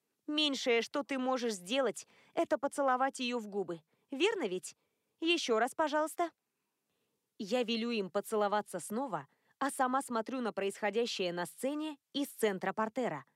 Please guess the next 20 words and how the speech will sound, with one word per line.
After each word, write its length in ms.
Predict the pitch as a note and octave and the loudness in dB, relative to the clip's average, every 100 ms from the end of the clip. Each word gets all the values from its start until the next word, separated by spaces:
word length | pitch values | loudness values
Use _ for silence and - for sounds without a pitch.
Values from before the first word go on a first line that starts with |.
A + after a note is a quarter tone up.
| _ _ - | _ _ -4
потом 320 | D4 G4 F#4 | 0 2 0
с 40 | |
галерки, 600 | G3 F#3+ G#3+ D4+ - B3 _ _ _ | 0 2 2 -2 -6 -8 _ _ _
потом 340 | D4 D4+ F#4+ E4+ | -2 2 0 0
с 40 | |
самого 420 | - D4+ A#3+ F#3+ | 0 2 2 0
левого 500 | F#3+ A#3+ E4 C#4 D4 | 0 -2 -2 0 0
и 200 | D4 B3+ | 0 -4
самого 460 | A#3+ B3+ B3 G#3+ F3+ | -4 0 2 2 0
правого 480 | F#3+ G3+ G3 E3 D#3+ | 0 2 2 0 -4
краев 440 | F#3 E3+ F#3+ D4+ | -2 -2 -2 -6
зрительного 600 | A3 G3 F#3+ G3 F#3+ G3 | -4 -4 -2 -2 0 0
зала. 340 | A3 B3 D#3+ B2 _ _ _ _ | 0 0 -2 -8 _ _ _ _
Хочу 400 | - D#4 - C#4+ | 0 0 0 -2
увидеть 560 | A#3+ G#3+ C4+ A3 G#3 - | -2 -2 -4 -4 -6 -4
этот 280 | B3 A#3 G3+ | -2 -2 -2
момент 420 | G3 G3+ C4 B3 | -2 0 -2 -2
с 80 | - | 0
разных 400 | G#3 F#3+ G#3 - | 2 2 -2 -4
точек, 440 | C4+ - D#3 - | -6 -4 -8 -14